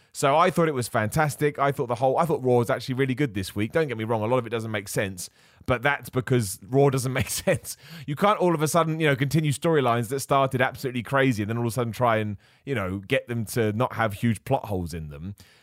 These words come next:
But ultimately, I thought it was entertaining and ending with the, uh, yeah, something like that, which made me, again, feel good inside, and especially made me feel good for Big E, who I think is just a terrific person. I mean, just go listen to any interview he's done before, during, or after.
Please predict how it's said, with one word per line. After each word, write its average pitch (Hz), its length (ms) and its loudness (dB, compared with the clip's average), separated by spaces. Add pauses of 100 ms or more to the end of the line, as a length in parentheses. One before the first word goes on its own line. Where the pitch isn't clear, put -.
But 180 120 2
ultimately, 123 480 0
I 127 60 0
thought 131 200 0
it 131 60 -2
was 127 140 -4
entertaining 135 640 -2
and 101 100 -2
ending 123 380 0
with 98 440 -2 (920)
the, 104 380 -2
uh, 90 180 -2
yeah, 104 280 -4
something 110 380 -8
like 95 200 -4
that, 113 220 -4
which 107 160 -14
made 101 180 -4
me, 95 160 -4
again, 101 420 -4
feel 117 220 0
good 113 300 2
inside, 107 600 -2 (260)
and 101 100 -4
especially 127 340 -2
made 113 180 0
me 107 100 0
feel 107 160 -2
good 107 180 -4
for 101 100 -8
Big 95 220 -6
E, 104 160 -4
who 95 100 -4 (100)
I 92 40 -6
think 135 180 -8
is 101 80 -6
just 98 160 -10
a 104 80 -4
terrific 113 440 -4
person. 95 480 -4 (280)
I 110 80 -8
mean, 117 120 -2
just 131 160 -4
go 135 100 4
listen 127 220 0
to 117 100 0
any 123 140 0
interview 113 420 0
he's 107 180 0
done 107 240 0
before, 113 400 0
during, 113 340 0
or 95 140 0
after. 104 560 0